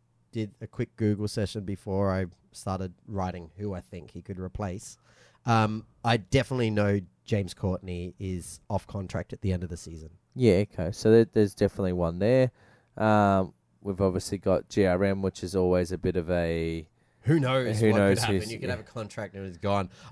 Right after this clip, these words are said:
Speaker 1: I've pretty much got it. Will he replace Stanaway?
Speaker 2: Well,
Speaker 1: With
Speaker 2: yeah, and that's another one, isn't it, for you? Um, I don't know if that's, uh, where they wanna head,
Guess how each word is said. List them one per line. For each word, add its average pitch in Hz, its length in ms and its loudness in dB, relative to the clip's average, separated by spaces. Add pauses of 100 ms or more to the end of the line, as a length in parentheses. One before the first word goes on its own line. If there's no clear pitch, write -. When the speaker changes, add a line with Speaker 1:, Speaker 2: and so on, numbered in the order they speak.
Speaker 1:
I've 131 200 2
pretty 139 160 0
much 117 220 -4
got 120 180 4
it. 110 100 0 (260)
Will 123 220 4
he 123 120 4
replace 117 420 0
Stanaway? 101 560 -8 (520)
Speaker 2:
Well, 127 240 8
Speaker 1:
With 107 80 4
Speaker 2:
yeah, 143 220 6
and 110 120 0
that's 117 200 2
another 110 280 2
one, 104 200 0
isn't 123 220 -2
it, - 140 -4
for 90 180 -4
you? 80 260 -6
Um, 90 480 -6 (560)
I - 80 -8
don't 101 200 -4
know 95 160 4
if 92 60 -4 (320)
that's, - 600 -8
uh, 90 440 -2
where 92 160 -2
they 82 80 -2
wanna 82 220 -6
head, 104 280 -2